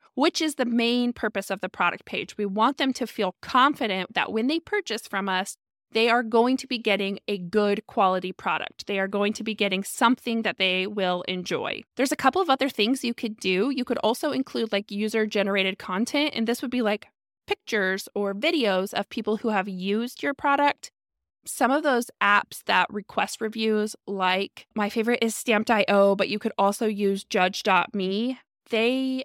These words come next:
allow you to ask your customers for images of your product. And if your product is something that people are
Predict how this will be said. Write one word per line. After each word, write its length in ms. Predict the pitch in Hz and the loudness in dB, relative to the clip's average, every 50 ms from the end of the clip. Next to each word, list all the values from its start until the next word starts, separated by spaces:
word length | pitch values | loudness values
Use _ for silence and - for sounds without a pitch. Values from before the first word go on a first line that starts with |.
| - - | -2 0
allow 400 | 233 214 214 208 208 220 233 240 | 0 2 4 4 6 6 4 4
you 320 | 240 233 220 220 220 220 | 2 0 -2 -2 -4 -4
to 280 | - - - - 220 196 - | -8 -8 -6 -4 -4 -2 2
ask 400 | - 196 208 240 - - - - | 4 4 4 4 2 -2 -8 -6
your 120 | - 208 - | -6 -6 -4
customers 560 | - - 202 - - 226 214 202 202 - - | -2 -4 -4 -4 -4 -4 -4 -4 -4 -4 -6
for 320 | - 214 190 190 185 185 - - | -6 -2 0 0 0 0 0 0
images 680 | 247 311 349 320 220 214 190 175 170 170 - - - - - - | 2 2 2 2 2 0 0 0 0 -2 -4 -6 -10 -8 -4 -2
of 160 | 202 202 202 | -2 -2 -2
your 140 | 202 180 180 | -2 -4 -4
product. 520 | - - - 175 160 143 123 92 - - - | -4 -4 -4 -4 -2 -2 -4 -6 -6 -6 -4
And 160 | - 226 233 214 | 0 0 2 2
if 120 | 233 - | 0 0
your 160 | 254 262 277 | -2 -4 -4
product 440 | - - - 269 262 262 262 - - | 0 2 4 4 4 4 2 0 -2
is 120 | 247 240 | -4 -4
something 460 | - - 233 240 240 - 247 233 233 220 | -2 -2 -2 -2 -2 -2 -2 0 0 0
that 220 | 214 202 - - | -2 -4 -6 -6
people 300 | - - - - 220 220 | -6 -4 -2 0 0 2
are 220 | 185 208 214 202 | 4 4 2 2